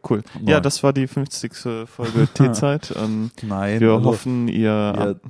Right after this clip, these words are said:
Speaker 2: zaubern uns doch bestimmt
Speaker 1: Leute,
Speaker 2: noch
Speaker 1: das
Speaker 2: was.
Speaker 1: sieht so gefährlich aus. Wie kann man einfach seine Tasse auf den Laptop abstellen?
Speaker 2: Ja, darüber hast du dich ja letztes
Speaker 1: Einfach
Speaker 2: Mal schon
Speaker 1: nehmen, das,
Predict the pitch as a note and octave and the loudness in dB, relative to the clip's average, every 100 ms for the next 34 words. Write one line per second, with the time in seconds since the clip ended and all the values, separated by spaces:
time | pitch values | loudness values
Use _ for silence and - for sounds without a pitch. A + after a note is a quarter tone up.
0 | - - G2+ A2 A2+ G#2+ G2+ A2 G#2+ G#2+ | -16 -6 -2 2 2 2 -2 -6 -6 -6
1 | G#2+ G2+ - A#2+ A2 A2+ G#2+ G2+ G#2 - | -8 -10 -8 -6 -6 -4 -4 -4 -6 -4
2 | G#2 A2 - A2 G#2 F2+ G2+ - - - | -6 -6 -4 -4 -4 -6 -8 -8 -16 -12
3 | - A#2+ A2+ G2 A2+ - - A2+ A2 - | -6 -2 -2 -2 -6 -6 -4 -2 -2 -4
4 | C3 - A#2 A2+ A#2+ A2+ B2 - G#2 G2+ | -6 -4 -4 -4 -6 -6 -6 -8 -8 -8
5 | - - G#2 A2 - A3+ G3 B2+ A#2+ A#2+ | -10 -8 -6 -6 -10 -10 -6 -4 -2 -4
6 | - A#2 - G#2+ C#3+ - A#2+ B2+ G2 A#2 | -4 -12 -8 -6 -6 -4 -2 -2 -2 0
7 | A#2+ B2+ A#2+ - - | 0 -2 -4 -8 -14